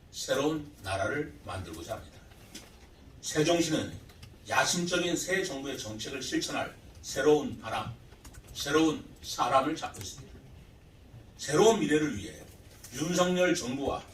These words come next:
손발과 철학이 맞는 새로운 시장을 필요로 하고 있습니다. 그 사람의 미래를 알려면 그 사람의 과거를 보라는 말이 있습니다. 저 최민호는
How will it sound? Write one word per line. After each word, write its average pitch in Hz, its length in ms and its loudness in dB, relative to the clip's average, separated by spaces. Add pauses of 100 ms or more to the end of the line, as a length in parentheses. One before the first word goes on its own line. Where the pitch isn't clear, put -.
(300)
손발과 151 720 2
철학이 185 360 4
맞는 113 320 -4 (320)
새로운 135 440 -6
시장을 147 560 -2 (300)
필요로 131 380 -4
하고 - 200 -6
있습니다. - 360 -12 (2000)
그 165 280 -2
사람의 165 480 4
미래를 139 420 0
알려면 117 560 -4 (600)
그 131 180 -6
사람의 135 440 -2
과거를 - 480 -2
보라는 127 280 -2
말이 - 220 -4
있습니다. - 340 -14 (1200)
저 131 200 2
최민호는 135 560 -2